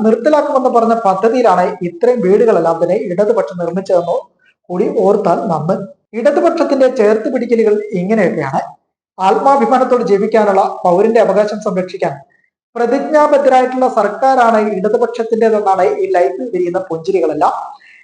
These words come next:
ജനങ്ങളുടെ മനസ്സിൽ ഇടതുപക്ഷം എന്നും ആ വിധത്തിൽ തന്നെ അടയാളപ്പെടുത്തുകയും ചെയ്യും. ഇനി ഇലക്ഷൻ സമയത്ത് മുളച്ചു പൊന്തുന്ന നുണപ്രചാരണങ്ങളെ നിലമ്പൂരിലെ പ്രബുദ്ധരായ ജനം അർഹിക്കുന്ന അവജ്ഞയോടെ തള്ളിക്കളയും. ഉറപ്പ് നൂറ് ശതമാനം.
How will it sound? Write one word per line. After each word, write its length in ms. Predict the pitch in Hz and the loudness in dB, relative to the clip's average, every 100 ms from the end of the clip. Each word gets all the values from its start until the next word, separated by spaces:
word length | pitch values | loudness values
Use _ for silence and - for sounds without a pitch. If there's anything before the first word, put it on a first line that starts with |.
| - 190 | -6 0
ജനങ്ങളുടെ 420 | 233 285 339 320 254 | 2 2 2 2 2
മനസ്സിൽ 300 | 226 226 240 - - | 0 0 -4 -6 -4
ഇടതുപക്ഷം 500 | 202 247 277 - 240 202 | -2 0 0 0 0 0
എന്നും 180 | 196 208 - 185 | 0 -4 -2 2
ആ 20 | 214 214 | 2 2
വിധത്തിൽ 320 | 196 202 233 208 | 0 -2 -2 -2
തന്നെ 180 | 196 214 - 170 | -2 -4 -4 -2
അടയാളപ്പെടുത്തുകയും 840 | 165 180 208 - 165 170 170 170 | 2 2 2 0 -4 -4 -4 -4
ചെയ്യും. 200 | 165 160 - - 170 | -6 -10 -12 -12 -10
ഇനി 140 | 160 165 - _ _ _ _ - | -10 -12 -18 _ _ _ _ -2
ഇലക്ഷൻ 300 | 233 269 330 311 | 0 0 -2 -2
സമയത്ത് 300 | 302 285 285 233 | 0 0 2 2
മുളച്ചു 260 | 233 233 302 | 2 0 0
പൊന്തുന്ന 260 | 269 247 233 | 0 0 0
നുണപ്രചാരണങ്ങളെ 800 | 208 214 226 240 240 240 220 180 - - _ _ 196 | 2 0 0 2 2 2 0 0 -2 -10 _ _ -8
നിലമ്പൂരിലെ 480 | 208 226 247 269 262 262 | -2 -2 0 2 2 2
പ്രബുദ്ധരായ 540 | 202 208 254 262 262 254 | 0 2 2 4 4 2
ജനം 180 | 220 214 - - 185 | 0 -2 -4 -2 0
അർഹിക്കുന്ന 420 | 202 262 262 226 | 0 -4 -4 0
അവജ്ഞയോടെ 440 | 208 214 247 214 202 - - - | -2 -2 0 2 2 -2 -6 -2
തള്ളിക്കളയും. 560 | 175 226 226 156 165 165 _ _ _ - | 0 2 0 -2 -6 -10 _ _ _ -10
ഉറപ്പ് 280 | 185 208 202 196 - - | -6 -4 -6 -8 -10 -2
നൂറ് 220 | 180 240 - | 2 2 2
ശതമാനം. 380 | 180 170 165 | 0 0 -2